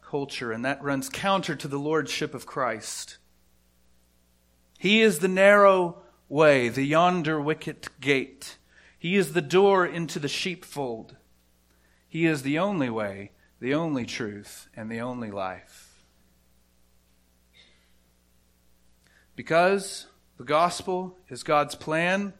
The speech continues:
for salvation to all people, it means that you must enter by it. He does not have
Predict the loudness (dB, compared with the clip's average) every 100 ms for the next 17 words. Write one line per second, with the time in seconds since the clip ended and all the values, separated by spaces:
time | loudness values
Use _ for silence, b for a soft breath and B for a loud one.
0 | b b b b 0 6 6 6 0 -2
1 | -4 -4 -2 4 6 6 4 -6 -2 0
2 | 0 0 -10 -20 _ _ _ _ _ _
3 | _ _ _ _ _ _ b b b 2
4 | 4 4 2 0 2 2 4 2 2 0
5 | 2 2 6 8 8 4 -4 -16 _ _
6 | _ _ _ _ _ _ _ _ _ _
7 | _ _ _ _ _ _ _ _ _ _
8 | -16 0 4 4 4 4 2 2 2 2
9 | 0